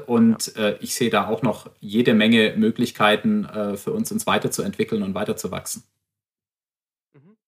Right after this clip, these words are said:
Speaker 2: Und dann die Lidl Plus App. Noch hattest du als kurzes Stichwort genannt, ist ja wahrscheinlich auch in dem stetigen Wachstum und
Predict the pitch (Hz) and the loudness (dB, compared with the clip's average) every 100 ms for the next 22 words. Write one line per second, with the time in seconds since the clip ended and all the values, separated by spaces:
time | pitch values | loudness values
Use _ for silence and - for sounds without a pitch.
0 | _ _ - 156 165 156 143 151 143 175 | _ _ -6 2 4 4 2 2 2 2
1 | - 139 151 - - _ - - _ 139 | 2 2 2 -2 -20 _ -20 -20 _ 0
2 | 147 - - 170 - - 143 - - 170 | 2 0 0 0 2 0 0 0 -2 0
3 | 160 - 143 - - _ _ _ - 175 | 0 0 -2 -4 -10 _ _ _ -4 0
4 | 165 - 151 151 - 151 143 143 147 147 | 0 4 4 4 2 2 4 4 2 0
5 | - 160 151 135 131 156 143 - 139 - | -4 2 4 4 4 2 2 2 0 0
6 | - 143 139 131 135 131 127 - - 135 | -2 -2 0 0 0 -2 -6 -12 -18 -20
7 | _ - - 165 175 - 151 139 120 143 | _ -10 0 2 4 2 0 2 2 0
8 | - - 151 143 - 135 - - | -2 0 0 0 -2 -6 -6 -12